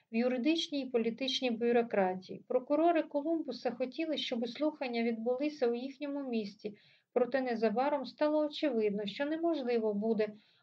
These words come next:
обрати безпристрасних присяжних будь-де в окрузі Франклін.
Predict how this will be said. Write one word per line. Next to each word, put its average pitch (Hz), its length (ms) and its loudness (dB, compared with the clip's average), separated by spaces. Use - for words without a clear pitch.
обрати 240 600 2
безпристрасних 240 1600 0
присяжних 214 640 2
будь-де 214 520 0
в 202 100 -2
окрузі 247 460 0
Франклін. 190 680 -4